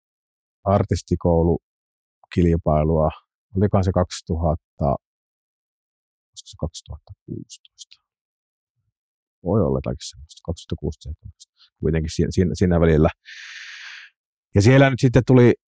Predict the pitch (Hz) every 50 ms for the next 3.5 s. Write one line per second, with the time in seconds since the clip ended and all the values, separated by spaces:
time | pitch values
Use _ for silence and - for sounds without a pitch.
0 | - 92 - - - - - - 120 113 113 110 110 113 107 117 117 110 - -
1 | 120 113 117 110 107 107 104 107 107 110 110 107 104 110 104 - 113 110 131 123
2 | 120 113 - - 110 104 104 107 104 107 104 101 101 101 107 107 98 113 110 104
3 | 98 95 - - 101 95 95 85 -